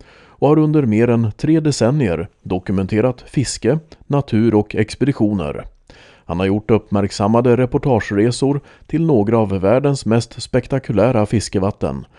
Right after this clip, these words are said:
från Nordnorge till Amazonas, och hans specialitet är stora monsterfiskar. Välkomna till en spännande kväll med Per-Ola.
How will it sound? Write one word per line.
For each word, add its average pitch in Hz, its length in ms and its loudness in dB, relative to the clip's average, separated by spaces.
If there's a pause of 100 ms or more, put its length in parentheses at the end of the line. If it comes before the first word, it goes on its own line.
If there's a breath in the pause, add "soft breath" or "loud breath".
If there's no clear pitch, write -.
(200 soft breath)
från 113 520 2
Nordnorge 104 680 0 (120)
till 120 180 0
Amazonas, 107 840 -2 (380 soft breath)
och - 220 -8
hans 90 260 -10
specialitet 104 680 0 (140)
är 113 160 0
stora 127 440 0
monsterfiskar. 95 1120 -4 (640 loud breath)
Välkomna 98 520 -2
till 123 180 0
en 120 120 2
spännande 113 420 0
kväll 120 360 2
med 127 300 -2
Per-Ola. 85 520 -2